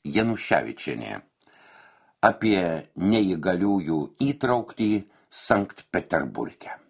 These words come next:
Šių metų balandžio penktą šeštą dieną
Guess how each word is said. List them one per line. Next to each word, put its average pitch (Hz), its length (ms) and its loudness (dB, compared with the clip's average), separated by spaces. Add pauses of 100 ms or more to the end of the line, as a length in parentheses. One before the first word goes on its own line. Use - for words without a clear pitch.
(1400)
Šių 202 180 2
metų 175 320 4
balandžio 123 560 0
penktą 120 400 0
šeštą 98 560 -2
dieną 73 400 0